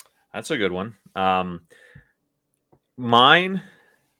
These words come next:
it, yeah, I don't know how anyone puts Magnum over any of these. Um, <laughs> uh, mine go Maverick, Millennium,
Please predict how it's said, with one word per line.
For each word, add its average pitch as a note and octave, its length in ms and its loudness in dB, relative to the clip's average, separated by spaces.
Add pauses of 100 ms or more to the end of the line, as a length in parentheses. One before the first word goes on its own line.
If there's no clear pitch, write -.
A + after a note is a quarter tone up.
(880)
it, G#2+ 200 0
yeah, G2 200 2
I G#2 80 4
don't B2 180 4
know G#2+ 120 -2
how G#2+ 320 0
anyone G2 440 -6
puts - 580 -8 (1120)
Magnum E2 640 -10 (640)
over F#2 420 -6
any F2+ 220 -6
of D2+ 120 -10
these. D2+ 320 -10 (140)
Um, F2+ 300 -4 (520)
<laughs> - 520 -20
uh, G2 260 4
mine C3 300 6
go B2 360 10
Maverick, A#2 720 4 (600)
Millennium, G2+ 720 0